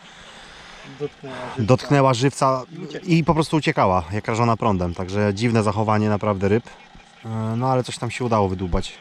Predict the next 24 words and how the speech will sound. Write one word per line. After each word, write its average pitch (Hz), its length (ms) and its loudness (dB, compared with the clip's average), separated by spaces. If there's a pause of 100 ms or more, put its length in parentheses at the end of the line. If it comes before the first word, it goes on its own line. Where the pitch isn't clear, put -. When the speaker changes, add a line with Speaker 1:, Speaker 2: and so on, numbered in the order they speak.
(120)
Speaker 2:
jak 92 80 -8
widzicie 90 420 -8
dzisiaj. 107 340 -2 (2000)
Tu 101 60 -4
jakie, 95 300 -2
o, 90 60 -6 (320)
widać 95 320 -6
jak 95 100 -10
pływa. 101 340 -2 (1040)
Tu 107 60 -4
jest 101 200 -2
jeden 98 300 0 (220)
mniejszy 107 420 0
pod - 180 -8
spodem, 117 440 0
tutaj 101 320 -4
jest 101 140 -2
ten, 101 180 -4
którym, 101 440 -2 (480)
z - 100 -18
którym 101 280 0
Rafał 101 240 -2
teraz 85 220 -8
walczy. 95 460 -2